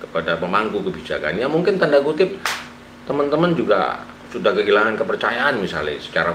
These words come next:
formal terhadap lembaga politik, terhadap D P R R I atau siapapun, tapi nggak apa-apa kan, nggak ada salahnya kita tetap sampaikan itu kepada, kepada mereka dan biarkan rakyat yang menilai nanti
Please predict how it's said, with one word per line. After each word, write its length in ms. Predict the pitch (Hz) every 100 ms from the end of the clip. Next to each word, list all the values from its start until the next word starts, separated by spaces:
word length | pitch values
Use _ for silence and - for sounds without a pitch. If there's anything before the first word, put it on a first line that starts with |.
| 90
formal 320 | 85 90 92
terhadap 320 | 80 76 80
lembaga 400 | 82 80 76 76
politik, 520 | 85 117 131 131 - -
terhadap 400 | - 69 67 71
D 80 | 78
P 80 | 95
R 160 | 95 101
R 60 | 120
I 240 | 131 123 120
atau 240 | 82 85
siapapun, 560 | - - 101 139 131 127 - - -
tapi 240 | - 294
nggak 160 | 107 107
apa-apa 200 | 175 101 92
kan, 40 | 120 92
nggak 160 | 82
ada 40 | 82
salahnya 360 | 87 98 113
kita 240 | 98 90 98
tetap 160 | 87 - 92
sampaikan 560 | - 98 98 101 92
itu 160 | 76 80 80
kepada, 320 | 78 73 64 - - - - -
kepada 320 | 87 90 85
mereka 400 | 82 76 73 127 170 170 - -
dan 160 | - 92
biarkan 400 | 92 104 - 139
rakyat 240 | 139 147
yang 160 | 151 147
menilai 400 | 156 170 175 139
nanti 320 | 117 113 98